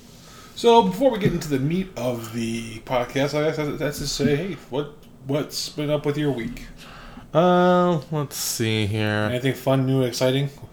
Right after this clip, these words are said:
Speaker 1: Anything you're playing?
Speaker 2: Uh, yeah, I did just start playing, uh, it's, uh,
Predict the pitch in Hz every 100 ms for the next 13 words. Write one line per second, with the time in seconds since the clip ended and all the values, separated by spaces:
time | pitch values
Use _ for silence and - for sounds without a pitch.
0 | 131 127 127 117 131 135 139 - - -
1 | - 135 143 139 135 135 131 156 127 120
2 | 120 147 139 120 - 120 113 - 123 117
3 | 113 113 110 110 - 110 107 104 101 104
4 | - - - - - 107 101 101